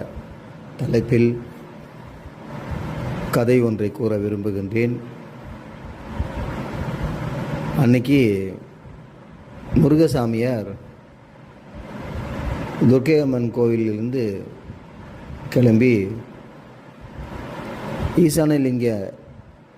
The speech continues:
ஆப்போசிட்டில் இருக்கக்கூடிய ஈசானிய குளக்கரைக்கு குளிக்கிறதுக்கு வரார். தினமும் காலையில அப்படி தான் வருவார் அவர்.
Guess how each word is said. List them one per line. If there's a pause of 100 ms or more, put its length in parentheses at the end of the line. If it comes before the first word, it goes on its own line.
(320)
ஆப்போசிட்டில்
இருக்கக்கூடிய (360)
ஈசானிய (200)
குளக்கரைக்கு (1700)
குளிக்கிறதுக்கு
வரார். (920)
தினமும்
காலையில
அப்படி
தான்
வருவார்
அவர்.